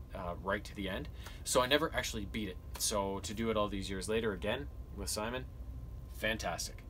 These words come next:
Uh, one of the best games you'll ever play, even if you don't like Mario Brothers for whatever reason. Um, if you wanna try and take another stab at it,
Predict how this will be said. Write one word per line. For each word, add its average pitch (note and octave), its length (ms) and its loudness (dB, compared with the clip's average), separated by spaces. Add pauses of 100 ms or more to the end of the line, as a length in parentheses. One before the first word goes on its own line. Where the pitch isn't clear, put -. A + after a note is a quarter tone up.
(400)
Uh, F2 160 4
one A2 180 4
of B2+ 60 2
the B2 60 0
best A#2 220 6
games A2 200 0
you'll G#2+ 100 2
ever G#2 140 0
play, G2 340 -2 (500)
even A#2 240 -2
if - 100 -4
you A2 60 -2
don't G#2 180 -2
like G2 180 -4
Mario F#2+ 280 -2
Brothers F#2+ 280 -2
for G2 200 -2
whatever F2+ 320 -2
reason. F#2 420 -2 (400)
Um, F2+ 440 2 (500)
if - 180 -4
you F#2 60 -4
wanna F#2 240 -2
try G2 220 0
and F2+ 120 -4
take F#2+ 180 -4
another F#2 220 -4
stab G2 320 2
at G#2+ 100 6
it, A#2 100 0